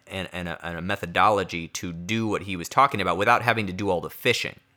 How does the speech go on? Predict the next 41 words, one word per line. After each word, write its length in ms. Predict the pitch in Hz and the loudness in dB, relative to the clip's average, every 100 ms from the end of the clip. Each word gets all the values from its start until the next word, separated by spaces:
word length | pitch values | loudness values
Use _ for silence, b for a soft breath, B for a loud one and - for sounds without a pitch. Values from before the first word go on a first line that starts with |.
| _ | _
The 100 | 104 | -6
patient 540 | - 151 175 - 101 - _ _ _ _ _ | 0 2 4 2 -4 -6 _ _ _ _ _
and 140 | 101 95 | -6 -6
the 60 | |
client 380 | - 131 127 76 | 0 2 2 0
will 80 | 92 | -4
do 120 | 95 | -6
the 100 | 82 | -6
fishing 400 | - 82 - - B B B B B - | -6 -6 -6 -10 B B B B B -8
for 260 | - 135 | 2 4
you. 180 | 104 80 | 4 0
So 180 | - 120 | 2 4
I 100 | 135 | 4
just 200 | 160 180 | 2 2
wanted 180 | 180 160 | 2 2
to 60 | 123 | 2
read 160 | 135 | 4
that 120 | 117 101 | 4 2
'cause 120 | 107 | -2
it 40 | |
was 100 | 101 | -2
quite 220 | - 117 | 2 4
eloquent, 420 | 107 107 - 98 76 | 4 0 0 -4 -4
and 140 | 95 | -6
it's 100 | 87 | -4
from 160 | 113 101 | -2 0
another 220 | 90 80 | -2 -2
decade. 380 | 78 - 55 - B B B B B - | -4 -4 -8 -10 B B B B B 2
Um, 340 | 120 117 113 - 147 | 4 6 4 2 4
other 260 | 180 226 | 4 4
treatments 540 | - 190 - 123 113 - | 2 2 2 2 0 -2
for 800 | - 117 110 107 101 101 95 - | -2 2 4 6 6 4 2 0
trauma, 460 | - 117 98 92 - - | 2 4 4 0 -4 0
uh, 220 | 104 101 | 2 2
natural 420 | 110 127 - 143 | 4 4 4 2
approaches 360 | 110 120 110 107 | 4 2 2 2
or 120 | 107 | 4
alternatives. 640 | 95 - 170 92 87 - - | 4 0 -2 -2 -2 -4 0
I 160 | 127 185 | 2 4
like 320 | 196 143 - | 4 2 -2
using, 560 | 127 123 117 107 104 | -4 -2 0 -2 -4